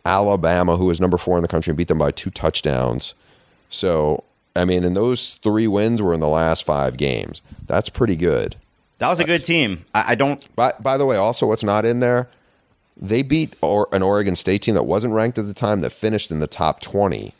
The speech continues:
Speaker 1: So add that one to the list.
Speaker 2: That's signif-,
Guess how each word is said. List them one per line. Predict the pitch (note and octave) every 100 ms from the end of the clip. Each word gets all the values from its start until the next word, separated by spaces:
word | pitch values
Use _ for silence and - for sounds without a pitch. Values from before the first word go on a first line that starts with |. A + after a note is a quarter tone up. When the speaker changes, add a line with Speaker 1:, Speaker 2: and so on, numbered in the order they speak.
| _ _ _
Speaker 1:
So | - - F2 E2+ D#2+ D#2 -
add | F#2+ G#2+ G2
that | G#2+ G2+
one | D2+ C#2
to | -
the | G1+ G1+
list. | G#1 - - - - _ -
Speaker 2:
That's | A#2+ -
signif-, | E3+ C3+ C3